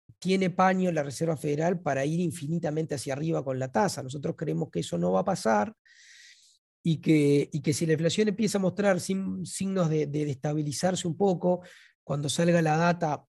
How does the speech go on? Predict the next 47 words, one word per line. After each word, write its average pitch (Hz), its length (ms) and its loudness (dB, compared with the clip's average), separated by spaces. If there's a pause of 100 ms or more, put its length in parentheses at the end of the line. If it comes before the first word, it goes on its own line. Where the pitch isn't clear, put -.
(300)
en 147 120 -6
junio 208 540 2
va 160 80 2
a - 20 -2
salir 156 260 -2
la 151 100 0
data 151 260 -2
de 170 100 2
mayo, 190 600 4
en 139 160 -8
julio 180 640 -2
va 135 80 -4
a 127 40 -6
salir 139 260 -4
la 147 100 -2
data 156 260 -2
de 160 80 0
junio, 214 680 -2 (840)
eh, 156 480 6
y 165 180 0
si 208 260 0
esos 214 640 0 (220)
números 208 460 4
empiezan 185 400 0
a 180 100 4
mostrar 180 500 2
una 170 120 0
inflación 170 480 -2
un 170 140 -2
poco 170 360 -4
que 170 100 -4
se - 180 -4
va 156 580 0 (520)
desinflando, 208 1040 2 (540)
probablemente 233 380 4
el 220 60 4
mercado 220 280 2
empiece 214 300 0
a - 20 0
entender 208 380 0
que 214 80 0
la 185 120 2
reserva 196 440 0
no 185 120 -2
tiene 185 220 -2
que 160 100 -2
ser 165 220 -2